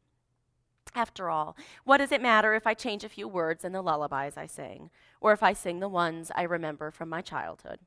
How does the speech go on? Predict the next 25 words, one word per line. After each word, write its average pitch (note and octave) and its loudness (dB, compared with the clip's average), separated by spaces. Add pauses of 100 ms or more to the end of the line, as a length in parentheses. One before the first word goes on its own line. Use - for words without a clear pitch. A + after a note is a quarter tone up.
(720)
Do B3+ -4
the B3 -4
words A3 2
really F#3+ -2
matter D#3 -2
that D#3+ -6
much - -10
anyway? D#3 -12 (1800)
Well, B3 -4
you C4 -8
tell A3 -6
me. - -14 (720)
Do G#3+ -10
words A3+ -4 (180)
matter? F#3+ -10 (2500)
Words G3+ 0 (160)
and F3+ -6
language F3+ -4
are F3+ -2
always A#3 0
a F#3 -2
topic G3+ -4
of D#3 -8
hot - -8
debate - -8